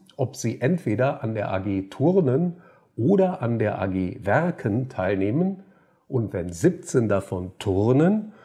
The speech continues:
und dreiundzwanzig davon Werken besuchen, dann hat die Klasse offenbar gerade siebzehn plus dreiundzwanzig ist gleich vierzig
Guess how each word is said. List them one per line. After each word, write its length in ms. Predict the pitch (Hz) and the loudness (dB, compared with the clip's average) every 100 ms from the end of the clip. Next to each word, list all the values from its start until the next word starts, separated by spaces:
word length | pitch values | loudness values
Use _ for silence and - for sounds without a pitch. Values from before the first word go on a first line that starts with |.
| _ - | _ -4
und 260 | 147 107 | -2 -2
dreiundzwanzig 840 | 87 95 107 127 - 110 104 104 - | -2 0 0 -2 -4 -6 -4 -6 -4
davon 440 | 90 - 85 87 | -6 -6 -10 -2
Werken 560 | 98 160 165 - 101 98 | 2 2 0 -2 -2 -2
besuchen, 720 | 87 98 107 - 185 208 208 - _ _ - | -4 -6 -6 -2 -2 -2 -4 -20 _ _ -4
dann 200 | 104 85 | -2 0
hat 200 | 110 156 | -2 -4
die 100 | 139 | -4
Klasse 520 | 101 98 - 165 - | -2 0 2 2 2
offenbar 560 | 107 - 117 113 117 | -4 -2 -2 0 -2
gerade 540 | - 90 82 95 123 131 - - | -4 -2 -2 0 -2 -4 -12 -10
siebzehn 760 | 92 107 - - 160 165 147 | -4 -4 -4 -4 -2 -2 -6
plus 340 | - 113 - - | -4 -4 -4 -8
dreiundzwanzig 1120 | 95 92 101 127 123 127 143 - 175 170 - | -2 0 0 -2 0 0 -2 -2 -2 -2 -10
ist 200 | 120 - | -12 -6
gleich 360 | 95 95 95 - | -2 0 -2 -6
vierzig 680 | 110 107 110 - 143 143 | -2 -2 0 0 0 -2